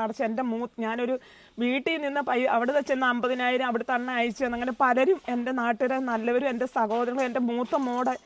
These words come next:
ഒരു നാല് പവന്റെ സ്വർണം ഞാൻ വേ-, മേടിച്ച് പണയം വെച്ച്, ഏ, പിന്നെ ഭ-, അവിടെ എസ് ബി ഐ ഇപ്പോഴും ഇരിപ്പുണ്ട്. അതിൻ്റെ റെസിപ്റ്റ് ഞങ്ങളുടെ കയ്യിലുണ്ട്. ഞാൻ വീഡിയോ ചെയ്ത് കാണിച്ചു തരാം.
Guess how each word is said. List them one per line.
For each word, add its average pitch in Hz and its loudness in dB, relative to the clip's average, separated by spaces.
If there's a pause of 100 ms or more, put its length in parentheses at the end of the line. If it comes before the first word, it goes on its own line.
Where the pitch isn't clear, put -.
(400)
ഒരു 262 2 (100)
നാല് 247 4
പവന്റെ 285 6
സ്വർണം 277 2
ഞാൻ 269 6
വേ-, 254 0
മേടിച്ച് 240 0
പണയം 254 0
വെച്ച്, 254 -4 (200)
ഏ, 233 -2
പിന്നെ 233 -2 (100)
ഭ-, - -2
അവിടെ 233 -2
എസ് - -14
ബി 311 0 (120)
ഐ - -2 (260)
ഇപ്പോഴും 285 -2
ഇരിപ്പുണ്ട്. 247 2
അതിൻ്റെ 247 4
റെസിപ്റ്റ് 277 -2
ഞങ്ങളുടെ 233 -2
കയ്യിലുണ്ട്. 240 0 (100)
ഞാൻ 247 -2 (180)
വീഡിയോ 254 0 (460)
ചെയ്ത് 226 4
കാണിച്ചു 220 0
തരാം. 180 0